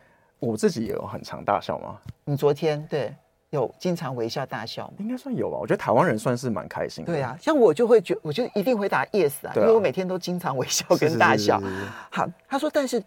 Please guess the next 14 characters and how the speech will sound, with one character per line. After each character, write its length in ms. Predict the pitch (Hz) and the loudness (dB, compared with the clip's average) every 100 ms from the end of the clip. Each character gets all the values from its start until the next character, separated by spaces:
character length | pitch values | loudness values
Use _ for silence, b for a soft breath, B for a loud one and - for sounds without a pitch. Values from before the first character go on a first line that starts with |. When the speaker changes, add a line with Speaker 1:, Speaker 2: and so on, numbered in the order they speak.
| - | -2
Speaker 2:
东 200 | 220 214 | 0 0
欧 160 | 196 | -2
普 260 | 180 - 131 | -2 -4 -4
遍 280 | - 208 143 | -4 -4 -4
低 240 | 151 151 147 | -4 -4 -4
于 200 | 104 143 | -8 -8
七 320 | - - 127 | -8 -8 -8
成。 220 | 123 - - _ - | -14 -16 -20 _ -6
Speaker 1:
嗯。 220 | 110 - 107 _ B B B | -6 -6 -16 _ B B B
Speaker 2:
而 140 | - 202 | 0 0
土 240 | - 214 | 0 4
耳 200 | 254 254 135 | 6 6 4
其 260 | - 127 | -2 -6
最 240 | 131 165 | -6 -6